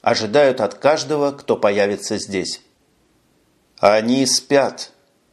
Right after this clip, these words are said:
сказал он тихо и тут же пояснил. «Что-то вроде анабиоза». «Ты думаешь, их можно снова оживить?» изумленно воскликнул Джилл Ли.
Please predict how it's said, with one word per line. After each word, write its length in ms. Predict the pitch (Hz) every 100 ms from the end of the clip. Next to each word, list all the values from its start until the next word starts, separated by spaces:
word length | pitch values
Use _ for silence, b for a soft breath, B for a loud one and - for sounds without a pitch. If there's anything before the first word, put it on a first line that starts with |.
| _ _ _ -
сказал 460 | - 110 101 110 104
он 120 | 98
тихо 340 | - 156 156
и 200 | 147 123
тут 200 | 123 123
же 120 | 117
пояснил. 680 | 113 120 113 - 107 90 - _ _ _ _ _ _ _
«Что-то 800 | - - - - 160 - - 131
вроде 440 | 117 127 123 120
анабиоза». 880 | - 113 107 104 107 101 90 90 73 - _ _ _ _ _ _ _ _ _ _
«Ты 140 | - 127
думаешь, 460 | 135 139 139 131
их 160 | 131 -
можно 320 | 123 135 135
снова 400 | 123 123 127 151
оживить?» 540 | 156 156 143 - - - _ _ _ _ _ _ _ _ -
изумленно 600 | 120 117 110 127 127 120
воскликнул 600 | 113 - 120 120 120 113
Джилл 280 | - 120 113
Ли. 240 | 101